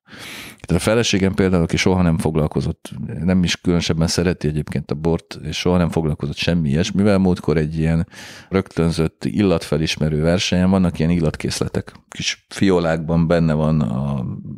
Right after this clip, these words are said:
adott gyümölcsnek, zöldségnek, akárminek az illata, koncentrátuma. E, és ezzel lehet gyakorolni.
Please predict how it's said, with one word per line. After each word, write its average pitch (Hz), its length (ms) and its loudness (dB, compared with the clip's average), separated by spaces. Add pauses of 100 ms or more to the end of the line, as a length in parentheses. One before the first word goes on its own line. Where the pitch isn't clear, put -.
(360)
adott 85 420 -2
gyümölcsnek, 82 600 0
zöldségnek, 78 640 -2
akárminek - 640 -2
az 76 140 -2 (280)
illata, - 880 -2
koncentrátuma. - 880 0 (800)
E, 85 360 2
és 80 200 2
ezzel 87 280 2
lehet 90 440 -2 (560)
gyakorolni. 64 600 -4